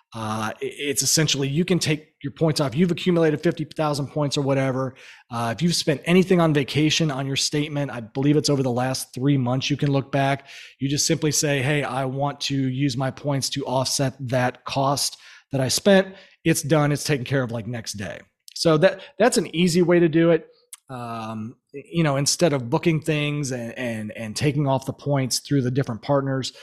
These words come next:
uh, Capital One's just an easy way, um, to get used to, again, utilizing points to offset,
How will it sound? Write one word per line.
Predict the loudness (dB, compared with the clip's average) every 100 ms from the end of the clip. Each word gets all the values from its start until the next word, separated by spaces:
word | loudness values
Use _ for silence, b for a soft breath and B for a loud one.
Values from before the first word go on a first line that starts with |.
| B B -10
uh, | -8
Capital | 0 0 2 2
One's | 2 0
just | -2
an | -4 -4
easy | 0 0 2 -2
way, | -2 -2 -2 -4 B B B
um, | -6 -4 -4 -6 -8 -10 -16 _ _ -8
to | -4
get | 0 0
used | 2 4 4 2
to, | 2 2 2
again, | 0 -2 -2 -4
utilizing | -4 0 0 0 -4 -6
points | -6 -4 -2 -4
to | -6
offset, | -4 -2 0 0 2 0 -4